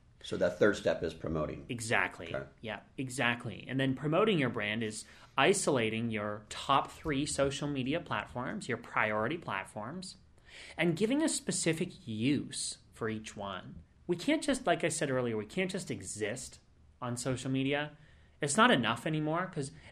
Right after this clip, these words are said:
Speaker 2: everyone is just existing. Instead, we have to be smart about this. We need to use intelligent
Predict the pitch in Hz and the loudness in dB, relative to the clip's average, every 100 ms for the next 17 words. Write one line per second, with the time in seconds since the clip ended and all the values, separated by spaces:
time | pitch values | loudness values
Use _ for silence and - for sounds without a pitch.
0 | - 156 151 180 185 190 170 - 151 143 | 6 8 10 8 8 4 2 2 0 0
1 | - - 135 113 101 110 - - 147 175 | -8 -10 -8 -6 -6 -6 -6 -6 -6 -6
2 | 170 - - - - - - - - - | -10 -16 -20 -20 -20 -20 -20 -20 -8 2
3 | 175 175 - 196 185 214 226 - - - | 2 2 4 6 8 6 2 -4 -14 -2
4 | 170 139 170 160 170 151 143 143 143 - | 2 2 2 2 0 2 2 2 -4 -14
5 | - - _ - - 147 107 95 - - | -20 -20 _ -10 -2 2 4 2 -2 -10
6 | - - - - - - - - 135 120 | -20 -20 -20 -20 -20 -20 -20 -8 -2 2
7 | 107 - 117 - 147 180 196 185 170 208 | 2 0 -4 -2 0 0 0 0 0 0
8 | 196 180 143 - - - 170 160 113 92 | 0 0 0 0 0 6 8 6 4 -6
9 | - | -8